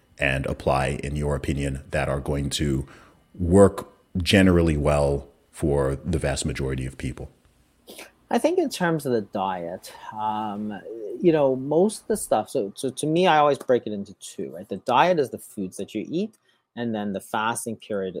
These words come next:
Speaker 2: is how long you go without food. So they actually have nothing to do with each other, right? So what you eat doesn't dictate how long you can fast for, and how long you fast for, it doesn't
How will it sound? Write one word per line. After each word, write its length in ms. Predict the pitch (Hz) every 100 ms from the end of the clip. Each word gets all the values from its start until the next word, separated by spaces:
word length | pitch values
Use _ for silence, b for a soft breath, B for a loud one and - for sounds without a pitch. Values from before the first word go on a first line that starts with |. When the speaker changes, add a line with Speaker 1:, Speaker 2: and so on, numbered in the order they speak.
| 95
Speaker 2:
is 180 | 90 -
how 140 | 98
long 340 | 95 87 92
you 120 | 90 -
go 120 | 82
without 340 | 78 - - -
food. 300 | - - -
So 100 | 107
they 60 |
actually 260 | 143 170 139
have 140 | 117
nothing 420 | 101 107 117 104
to 100 | 101 87
do 180 | -
with 100 | 85 -
each 80 | _
other, 200 | - - -
right? 280 | 123 156 120
So 80 |
what 240 | 113 143 139
you 80 | 131
eat 220 | 123 117
doesn't 320 | 110 107 98
dictate 560 | 87 - - - 101 -
how 280 | - 110 104
long 380 | 101 107 107 196
you 120 | 185
can 140 | 95
fast 320 | - 160 -
for, 240 | 127 123 113
and 100 | 92
how 140 | 95
long 180 | 92 98
you 80 | 98
fast 240 | 95 92
for, 80 | 90
it 80 | 82
doesn't 240 | 101 92